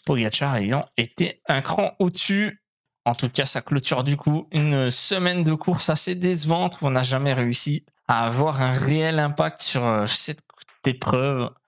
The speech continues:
malheureusement. Et donc, on se contente de la huitième place qui a failli sauter sur cette dernière étape au final, hein, avec un gros chrono de Tao, visiblement.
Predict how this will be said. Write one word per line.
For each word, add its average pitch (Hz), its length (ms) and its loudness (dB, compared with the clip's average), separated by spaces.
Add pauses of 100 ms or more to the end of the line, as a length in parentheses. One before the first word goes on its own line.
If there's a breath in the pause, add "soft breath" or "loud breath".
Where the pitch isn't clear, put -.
(140)
malheureusement. 113 800 0
Et 117 140 2
donc, 127 240 -2
on 127 80 0
se - 100 -2
contente 165 440 0
de 156 60 2
la 151 120 0
huitième 151 340 0
place 156 180 0
qui - 120 -2
a 113 40 2
failli 175 260 0
sauter 151 320 0
sur - 200 0
cette 151 200 -2
dernière 147 360 0
étape 165 320 -2
au 135 80 0
final, 135 340 0
hein, 131 220 0
avec 117 240 -2
un 113 100 2
gros 127 240 -2
chrono 135 320 0
de - 60 -4
Tao, 143 320 0
visiblement. 135 720 0